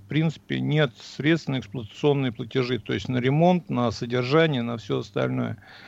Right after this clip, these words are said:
Я понимаю, что какое-то время ещё за счёт набранного запаса мощности вы продержитесь.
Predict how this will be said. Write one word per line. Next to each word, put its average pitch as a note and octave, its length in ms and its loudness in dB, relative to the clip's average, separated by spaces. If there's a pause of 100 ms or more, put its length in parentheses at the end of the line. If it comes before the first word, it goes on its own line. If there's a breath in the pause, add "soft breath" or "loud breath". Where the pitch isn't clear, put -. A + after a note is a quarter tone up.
(280 loud breath)
Я C3+ 160 4
понимаю, F#3 420 2
что - 140 -10
какое-то C#3+ 480 0
время F3 320 0
ещё B2+ 240 -6
за C3+ 140 -4
счёт B2 220 -6
набранного C3 640 0
запаса C3 500 -4
мощности D3 560 -6
вы C3 160 -2
продержитесь. A#2+ 840 -4